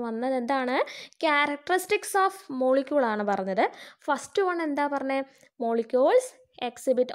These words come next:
all the properties of the substance. എല്ലാ, എല്ലാ സ്വഭാവങ്ങളും,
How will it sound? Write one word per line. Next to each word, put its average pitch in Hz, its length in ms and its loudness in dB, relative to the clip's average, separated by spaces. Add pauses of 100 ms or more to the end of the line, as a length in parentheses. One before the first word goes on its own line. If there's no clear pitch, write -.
all 285 220 4 (100)
the 381 160 2
properties 269 440 -2 (120)
of 466 100 2 (340)
the 254 140 0
substance. 220 600 -2 (240)
എല്ലാ, 277 140 -4 (120)
എല്ലാ 285 180 2 (180)
സ്വഭാവങ്ങളും, 285 720 2